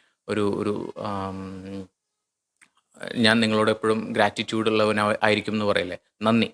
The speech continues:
എന്നുള്ള അർത്ഥം, ഗ്രാറ്റിറ്റ്യൂഡ്, നന്ദി. ഗ്രീഡ്, ആർത്തിയാണ്, ഗ്രീഡ്, ആർത്തി. ഗൾപ്പ്, വിഴുങ്ങുക.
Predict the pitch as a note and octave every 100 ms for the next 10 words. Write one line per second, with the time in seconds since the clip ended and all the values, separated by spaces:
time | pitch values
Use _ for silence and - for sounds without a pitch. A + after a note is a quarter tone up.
0 | - A2+ G#2+ G2+ G2 F#2+ G2 F#2+ F#2+ G2+
1 | F#2+ F2+ F2 F2+ - _ _ _ _ A2+
2 | B2+ C3+ C#3 E3+ - - G2+ G#2 G#2+ -
3 | A#2+ F#2 G2 F#3 - G#2 G2+ G2 - -
4 | G2 - - F3+ - _ _ _ _ _
5 | _ _ _ _ _ _ _ _ _ _
6 | A#2+ A#2 C3+ C3 - A2+ - G#2+ A2 A2+
7 | B2 B2 G#3+